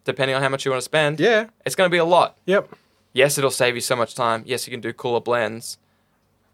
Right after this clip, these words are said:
Speaker 1: I would recommend starting out cheap so you even know you wanna go down that route.
Speaker 2: Yep.
Speaker 1: You can have a play, um, but definitely do more research. But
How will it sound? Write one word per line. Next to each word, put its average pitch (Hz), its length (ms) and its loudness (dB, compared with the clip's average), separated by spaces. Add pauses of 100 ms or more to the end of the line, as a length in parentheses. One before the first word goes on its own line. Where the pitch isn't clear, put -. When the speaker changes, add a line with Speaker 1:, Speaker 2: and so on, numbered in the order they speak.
(240)
Speaker 1:
I 123 60 6
would 120 140 0
recommend 117 300 0
starting 120 280 0
out 98 180 -2
cheap - 260 -4
so 123 100 -6
you 117 140 -2
even 117 240 -8
know 120 140 0
you 123 180 -4
wanna 110 180 -2
go 110 160 0
down 107 180 -2
that 92 160 -6
route. 110 320 0
Speaker 2:
Yep. 123 320 -4
Speaker 1:
You 127 80 -16
can 120 100 -6
have 107 100 -4
a 107 40 -8
play, 131 500 2 (680)
um, 113 420 4
but 110 160 -6
definitely 147 320 0
do 123 120 -2
more 117 160 2
research. 104 500 -2
But 139 200 4